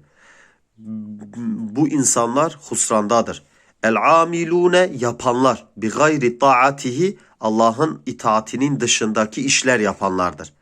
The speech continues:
Allah'a itaatin dışındaki şeyleri, amil, işleyenler, amel edenler, yani yapanlar. Bi gayri taatihi, Allah'ın taatinin dışında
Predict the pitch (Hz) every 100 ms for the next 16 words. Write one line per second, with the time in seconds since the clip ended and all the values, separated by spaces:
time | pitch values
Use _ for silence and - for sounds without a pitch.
0 | _ _ - 104 110 110 120 143 131 -
1 | 110 120 156 143 113 - 107 107 - 170
2 | - - - - 110 117 110 92 110 123
3 | 139 220 214 - - - - - 127 117
4 | 92 - 107 147 139 120 104 87 80 117
5 | 113 110 123 120 127 131 107 - - -
6 | - 117 120 156 131 120 131 123 110 110
7 | - 101 92 101 107 110 110 131 170 -
8 | - - - 117 110 104 - 113 151 147
9 | 113 - 113 104 110 156